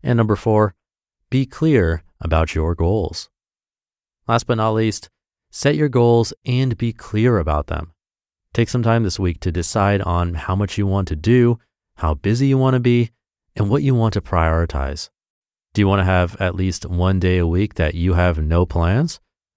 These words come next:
Are you only willing to enroll your kids in one after-school activity? Do you want to spend at least two holidays at home this year? Each of us have different goals when it comes to decluttering our schedules, and unless we figure out what those goals are,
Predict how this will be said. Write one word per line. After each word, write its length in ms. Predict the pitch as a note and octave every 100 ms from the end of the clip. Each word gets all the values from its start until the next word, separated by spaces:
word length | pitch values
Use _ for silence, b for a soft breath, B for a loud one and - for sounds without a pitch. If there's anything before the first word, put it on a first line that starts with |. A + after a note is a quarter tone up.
| _
Are 100 | F2
you 280 | F2+ E2+ E2
only 280 | - F#2+ G2
willing 320 | F2 F#2+ F#2+
to 140 | F#2 F#2
enroll 300 | F2 F2 F#2
your 120 | F2
kids 300 | - F2+ F2+
in 200 | D#2+ D#2
one 340 | D#2 E2+ G#2+
after-school 560 | A#2 A2+ A#2+ - A#2+ B2
activity? 520 | B2 C3 A2+ C3 C3+ _ _ _ _ _ -
Do 60 | B2
you 40 |
want 100 | C#3
to 40 |
spend 220 | C3 C3+ B2+
at 140 | A#2+
least 240 | B2+ A#2+
two 240 | - C3+ B2+
holidays 440 | B2+ C3 B2+ A#2+
at 160 | B2 A2+
home 300 | B2 E3 C#3+
this 200 | D#2 -
year? 260 | C#2 - _ _ _ _ _ _ _ _
Each 240 | D3 C#3 -
of 80 | G#2
us 240 | G2 - _ _ _
have 200 | G#2 -
different 340 | A2+ C3 A#2
goals 320 | G2+ G#2+ A2+ F#2+
when 140 | F2+
it 80 | F#2
comes 260 | G2 F#2+ -
to 180 | F#2
decluttering 560 | D#2+ F2+ - G2 G2 F#2+
our 80 | F2
schedules, 640 | - C3+ D3+ B2 G#2 G2+ _ _ _ _ -
and 220 | E2 F2+
unless 260 | F2 F#2+ -
we 80 |
figure 320 | F2+ G2 F#2+ F#2+
out 160 | F2
what 200 | F2 G2
those 240 | F#2+ F#2 -
goals 300 | F2+ D#2+ -
are, 500 | A#2+ D#3 B2+ G2